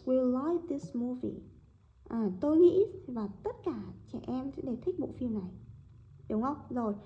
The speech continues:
vậy đây chính là, à, một bài văn, một bài viết cô đã hoàn thành xong trong phần Let's Write. Phần speaking và phần Let's Write cô sẽ lấy cùng một bài này nhá. Và đây chính là bài viết. Rồi, đây các bạn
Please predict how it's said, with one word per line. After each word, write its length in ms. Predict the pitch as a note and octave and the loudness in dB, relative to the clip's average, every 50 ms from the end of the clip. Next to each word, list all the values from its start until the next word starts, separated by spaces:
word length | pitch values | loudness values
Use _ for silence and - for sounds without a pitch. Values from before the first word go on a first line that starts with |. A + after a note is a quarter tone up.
| - - - - | -18 -18 -10 -4
vậy 120 | C4+ D4 | -4 0
đây 280 | - - F4+ F#4 F4 F4+ | 4 6 6 6 6 4
chính 180 | D#4+ C4 C4+ E4 | 4 2 2 4
là, 240 | D#4+ B3+ B3 B3+ - - - - - - - - - - - - | 2 2 0 -4 -8 -12 -20 -20 -20 -20 -20 -20 -20 -20 -12 -6
à, 300 | - B3+ B3 A#3 G#3+ G3+ | -2 0 2 4 4 4
một 240 | G#3 A3 A#3+ B3+ B3+ - | 4 4 4 2 0 0
bài 280 | A#3 B3+ B3+ B3+ B3 | -2 -2 0 0 0
văn, 300 | B3 - E4 E4 E4 D#4+ | 0 2 4 4 6 6
một 120 | D#4 B3 G#3+ G#3+ G#3+ | 4 4 0 -2 -4
bài 220 | A3 G3+ G3+ G#3 - | -4 -4 -2 0 2
viết 140 | E4+ G4 - - | 2 0 0 0
cô 120 | E4 D4+ D4+ | -2 -2 -2
đã 80 | - D#4+ D#4+ | -2 -4 -6
hoàn 140 | D4 B3+ G#3+ G#3 | -6 -6 -6 -6
thành 200 | - G#3 G3+ G3+ | -4 -2 -2 -2
xong 340 | G3+ - - D4+ D4 D4 D4 - - | -2 -4 -4 -2 -2 -2 -2 -4 -4
trong 120 | C#4 C4+ | -8 -6
phần 320 | C4 - A3+ F#3+ F3+ F#3 G#3+ | -4 -4 -2 0 0 0 -2
Let's 240 | B3 C#4 - - - | -4 -6 -8 -8 -8
Write. 320 | A3 A3 A3 G3+ F3+ E3+ - - - - - - - - _ - - - - - - _ | -6 -6 -6 -6 -8 -10 -12 -14 -20 -20 -20 -20 -20 -20 _ -20 -20 -20 -20 -20 -12 _
Phần 160 | - C#4 B3+ | -2 -2 -2
speaking 460 | B3+ - - - F#4 - - F4 D#4+ D#4 | -2 -2 0 0 0 2 4 4 4 4
và 60 | - - - | 2 0 -2
phần 180 | B3 A#3 A3+ | -2 -2 0
Let's 280 | A#3 B3+ D#4 - - C4+ | 0 -2 -4 -4 -6 -8
Write 200 | C4 C4 C4 B3+ B3+ C4 | -6 -6 -8 -8 -8 -8
cô 80 | B3+ | -8
sẽ 100 | C4 - C4 - - - - - - - | -8 -8 -10 -12 -14 -18 -20 -20 -12 -4
lấy 160 | B3+ A#3+ A#3+ B3 - | -2 -2 -2 0 2
cùng 120 | E4 C4 | 2 2
một 80 | A3 G#3+ - | 2 0 -2
bài 180 | - G#3+ G3+ G3 | -2 -4 -2 -2
này 120 | G3+ G3+ - - - - - - - - - | -4 -6 -8 -10 -16 -20 -20 -20 -20 -18 -12
nhá. 140 | - B3+ D4+ - - - - - - - | -8 -8 -6 -8 -8 -12 -20 -20 -18 -10
Và 80 | - - | -6 -4
đây 180 | C4+ C#4+ C#4 C#4 C4+ | -2 -2 -2 -2 -2
chính 100 | A3+ G#3+ | -4 -2
là 100 | B3+ B3+ | -2 -2
bài 240 | - A3 G3 F#3+ F3 - | -4 -4 -4 -6 -4 0
viết. 160 | D4+ E4 F4 E4+ - - - - - - - - - - - - - - _ _ _ _ _ _ - - - - - - - _ _ _ - | 0 0 0 0 -4 -16 -20 -20 -20 -20 -20 -20 -20 -20 -20 -20 -20 -20 _ _ _ _ _ _ -20 -20 -20 -20 -20 -20 -20 _ _ _ -14
Rồi, 260 | - - A3+ G#3+ F#3+ F3 - - - - | -6 -4 -2 0 0 -2 -4 -6 -8 -6
đây 100 | B3 A#3+ - - | -4 -4 -4 -4
các 120 | B3 B3 | -4 -4
bạn 100 | B3+ B3 | -4 -4